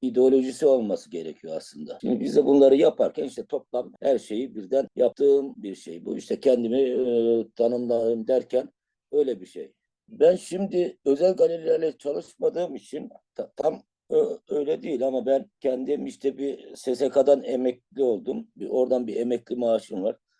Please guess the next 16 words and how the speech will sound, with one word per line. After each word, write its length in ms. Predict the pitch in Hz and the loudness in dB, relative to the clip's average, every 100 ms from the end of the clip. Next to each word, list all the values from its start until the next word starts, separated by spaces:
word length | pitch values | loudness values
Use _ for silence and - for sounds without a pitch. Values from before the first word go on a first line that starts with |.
| _ _ - | _ _ -6
Tabii 200 | 131 117 | -4 -4
arada 840 | - 131 139 - _ 139 139 - | 0 4 4 2 _ 0 0 0
da 140 | 131 | 0
olsa 440 | 123 117 104 135 131 | 0 -2 -2 -4 -2
resim 300 | 123 117 113 | -4 -6 -8
satıyorum. 720 | - 123 - 123 98 95 - | 0 0 0 -4 -4 -6 -10
Küratörlükten 840 | _ 147 151 156 156 147 170 170 165 | _ 0 0 0 -4 -2 0 0 -2
şimdiye 340 | - 160 151 143 | -14 -2 0 0
kadar 260 | 143 139 | 0 -2
hiç 160 | 143 - - | -4 -10 -4
bunu 200 | 151 135 | -4 2
para 280 | 143 147 | 2 4
karşılığı 460 | 143 135 - 131 135 | 2 -2 -2 -6 -2
yapmadım 520 | 139 151 - 185 82 | -2 -4 -6 -10 -10
zaten. 420 | 76 - - 156 - | -10 -10 -6 -8 -8
Çünkü 360 | - 170 180 | -12 -10 -10